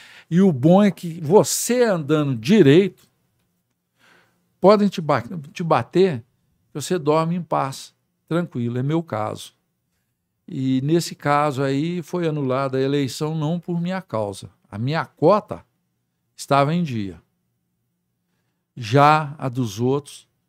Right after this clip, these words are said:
de vários outros, não. Eu tive, tá tudo aqui guardado aqui, tudo,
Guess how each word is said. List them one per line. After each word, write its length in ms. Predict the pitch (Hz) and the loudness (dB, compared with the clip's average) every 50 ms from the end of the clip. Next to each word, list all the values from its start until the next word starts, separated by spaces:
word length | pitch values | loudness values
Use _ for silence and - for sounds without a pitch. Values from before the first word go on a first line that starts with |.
| _ - | _ -16
de 80 | 117 | -14
vários 500 | 101 98 123 139 143 147 135 123 110 101 | -6 0 2 4 4 4 2 -2 -6 -6
outros, 300 | 113 123 131 135 - - | -6 -6 -6 -6 -8 -10
não. 320 | 165 175 147 107 101 104 - _ _ _ _ _ _ _ - - _ _ _ | -10 -8 -8 -8 -10 -12 -16 _ _ _ _ _ _ _ -20 -20 _ _ _
Eu 300 | - - 233 269 269 247 _ _ | 0 2 2 2 0 -4 _ _
tive, 640 | - - - 233 269 294 254 170 139 131 110 92 90 95 - _ _ _ _ _ _ _ _ _ _ _ _ _ _ _ _ _ _ _ _ - | -8 -2 2 2 2 2 2 0 0 -2 -4 -6 -10 -16 -20 _ _ _ _ _ _ _ _ _ _ _ _ _ _ _ _ _ _ _ _ -14
tá 140 | - 170 | -12 -12
tudo 260 | - - - 247 226 156 | -10 -8 -6 -2 -2 -2
aqui 200 | - - 156 143 | -2 -2 -2 -2
guardado 560 | 123 123 117 101 98 107 113 110 113 104 98 | 0 0 0 0 -2 -6 -6 -6 -6 -6 -8
aqui, 340 | 98 - - 190 196 180 127 120 _ _ _ _ _ _ _ _ _ _ | -12 -12 -12 -10 -10 -10 -12 -14 _ _ _ _ _ _ _ _ _ _
tudo, 360 | - 269 302 320 262 147 101 | -10 -6 -4 -4 -4 -6 -8